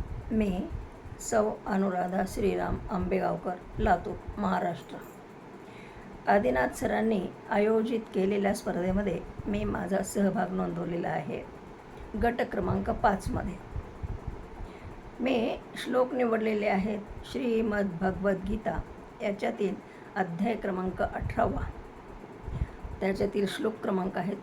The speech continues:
पासष्ट आणि सहासष्ट. भगवंतानी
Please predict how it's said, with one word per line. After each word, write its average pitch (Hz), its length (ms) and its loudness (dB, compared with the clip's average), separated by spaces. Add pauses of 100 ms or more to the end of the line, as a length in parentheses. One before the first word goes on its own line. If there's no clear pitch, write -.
(120)
पासष्ट - 540 0 (320)
आणि 202 380 0
सहासष्ट. - 720 -2 (1900)
भगवंतानी 226 800 4